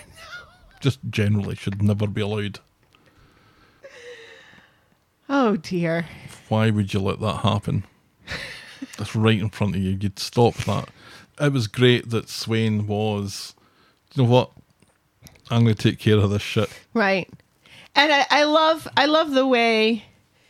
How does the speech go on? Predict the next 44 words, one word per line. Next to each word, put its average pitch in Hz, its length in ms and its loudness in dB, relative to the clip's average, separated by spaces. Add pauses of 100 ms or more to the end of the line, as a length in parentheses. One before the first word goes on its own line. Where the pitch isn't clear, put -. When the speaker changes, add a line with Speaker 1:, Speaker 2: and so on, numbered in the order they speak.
(220)
Speaker 1:
you 240 140 -2
know, 208 160 2
she 254 280 2
and 226 140 2
Jenny 208 300 2
are 196 60 2
at 185 120 -2
the 190 80 -8
table 190 460 0
and 180 160 -4
Stephen 190 460 -4
walks 180 320 -4
in 175 420 -2
and 175 220 -6
he's 180 140 -8
like, 175 160 -2
"Oh, 202 40 -2
I'll 196 200 2
give 208 180 -4
you 208 80 -4
guys 180 240 -4
your 175 100 -10
privacy." 185 640 -2 (440)
And 302 100 0
Jenny's 349 260 0
like, 349 260 0
"Oh, 494 240 6
no, 508 520 4
no, 330 100 -2
no. - 60 -10 (400)
Come 480 220 2
sit - 280 0
by 415 240 4
me. 349 440 2 (280)
That's 480 240 2
all 359 140 4
right, 311 300 4
isn't 262 240 2
it?" 320 240 0
And 226 200 -2
Swain's 202 500 0
just 185 240 -4
like, 180 280 2
"Yes, 220 960 2